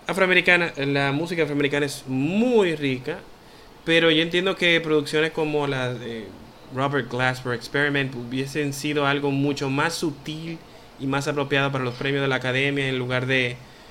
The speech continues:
algunas selecciones. Además que la musicalización en partes, en algunas partes de la ceremonia, estaba por encima de las voces, o sea, que había un tema ahí de sincronización y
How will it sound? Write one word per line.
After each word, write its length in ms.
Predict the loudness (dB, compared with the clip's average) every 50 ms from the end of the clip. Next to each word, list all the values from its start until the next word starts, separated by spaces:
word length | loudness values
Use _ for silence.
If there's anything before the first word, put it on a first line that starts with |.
| -20 -20 -20 -20 -10
algunas 480 | -4 -2 -2 0 2 2 2 2 0 0
selecciones. 440 | -2 -2 -2 -2 -2 -2 0 2 2
Además 360 | 2 2 2 0 0 -2 -2
que 120 | -2 0
la 120 | 0 2 0
musicalización 1300 | 0 0 0 0 0 0 0 0 -2 -2 -2 0 0 -2 -2 -4 -6 -8 -6 -4 -2 -2 -2 -2 -4 -6 -6
en 260 | -4 -4 -2 -2 -4 -6 -8 -8 -4
partes, 720 | -2 0 0 0 0 -2 -4 -4 -4 -4 -4 -8 -12 -12
en 140 | -10 -6 -6
algunas 320 | -6 -4 -4 -4 -4 -4
partes 320 | -2 -2 -2 -2 -2 -4 -2
de 100 | -2 -2
la 140 | -2 -2 -4
ceremonia, 580 | -4 -4 -4 -4 -4 -2 -2 -2 -2 -4 -4 -6 -10 -12 -12 -12 -16 -18 -18 -20 -20 -20 -18 -14
estaba 360 | -14 -4 0 2 2 2 2 2
por 140 | 2 0
encima 480 | 0 0 -2 -2 -2 0 0 0 0 0
de 440 | 2 2 4 4 4 4 2 2 2
las 300 | 2 0 0 -2 -4 -2
voces, 340 | 2 2 2 2 2 -4 -6
o 20 |
sea, 380 | -2 -2 0 2 2 2 2 0
que 100 | -2 -4
había 260 | -4 -4 -2 -2 -2
un 180 | -2 -4 -4 -4
tema 280 | -4 -2 -2 0 0
ahí 80 | 0 0
de 100 | -2 -2
sincronización 920 | -4 -6 -10 -8 -6 -6 -6 -6 -8 -10 -10 -4 -2 -2 0 0 -2 -2 -2
y 540 | -4 -4 -4 -6 -6 -6 -8 -8 -10 -14 -16